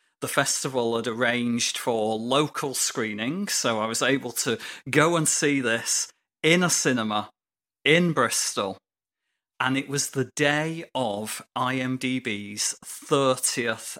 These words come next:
anniversary. So it was just an amazing film with an amazing viewing experience, uh, because it was great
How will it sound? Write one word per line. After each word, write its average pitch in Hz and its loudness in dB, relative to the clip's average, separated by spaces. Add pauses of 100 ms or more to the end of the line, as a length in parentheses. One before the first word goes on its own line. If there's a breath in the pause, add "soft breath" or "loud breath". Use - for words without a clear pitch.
anniversary. 107 -4 (480)
So 117 2
it 127 -2
was 127 -4
just - 0 (500)
an 139 4
amazing 151 4
film 113 0 (340)
with 131 2
an 123 2
amazing 131 2
viewing 110 -2
experience, 101 -4 (140)
uh, 98 -8
because 113 -8
it 120 -8
was 120 -8
great 131 4